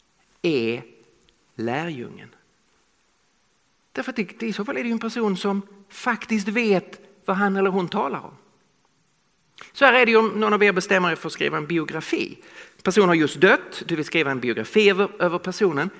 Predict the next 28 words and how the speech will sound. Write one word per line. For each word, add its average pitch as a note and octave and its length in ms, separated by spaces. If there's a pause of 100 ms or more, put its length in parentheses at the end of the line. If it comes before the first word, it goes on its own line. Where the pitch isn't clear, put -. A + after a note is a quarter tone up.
(240)
Då D4 160
vill D4 180
du C#4+ 80
ju D4 160
hemskt C4+ 600
gärna B3 280
komma G#3+ 220
i - 20
kontakt G#3 500
med E3 320 (920)
personens D#3+ 380
familj, E3 440
föräldrar, D3+ 720 (460)
fru F3 300
eller D#3 120
man, C#3 440
barn, A2+ 480 (420)
arbetskamrater, C3 840
vänner. E3+ 540 (600)
För - 280 (180)
då, B3 180 (140)
det F#3+ 120
är G#3 40
ju A3 100
de F#3+ 440
som G3+ 520
vet A3+ 440
mest. C4 800